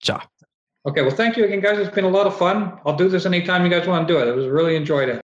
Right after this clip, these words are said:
Speaker 1: And that was it for this special episode with Steve Patterson. I hope that you can get inspired by this and that you have things to apply. Steve provided some amazing exercise,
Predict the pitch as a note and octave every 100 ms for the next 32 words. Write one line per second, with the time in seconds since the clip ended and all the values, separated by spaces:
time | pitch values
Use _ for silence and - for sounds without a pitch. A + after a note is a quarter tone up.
0 | _ _ _ _ _ _ _ _ _ _
1 | - A2+ A2+ A#2 C3 - E3 E3+ D3+ -
2 | A#2+ A#2 A#2 A2+ A#2 A2+ - - - A#2+
3 | B2+ A#2 A#2+ A2+ B2 A#2 G2+ - - A2+
4 | - A2+ A2 A#2 - D3+ E3+ - _ _
5 | _ - C#3+ D3+ D3+ C3 - - B2+ B2
6 | - A#2 A2+ A2+ G2+ A2 G#2+ - A2+ A#2+
7 | C3+ B2+ D3 - A#2+ G#2+ A#2 A2 A2 -
8 | G#2+ - F#2+ - G2 B2 F#3 _ _ _
9 | _ - - - D#3+ D3+ C3 A#2+ B2 B2
10 | A2+ G#2+ - A2 A#2 B2+ A2+ C3 B2+ C#3+
11 | D#3+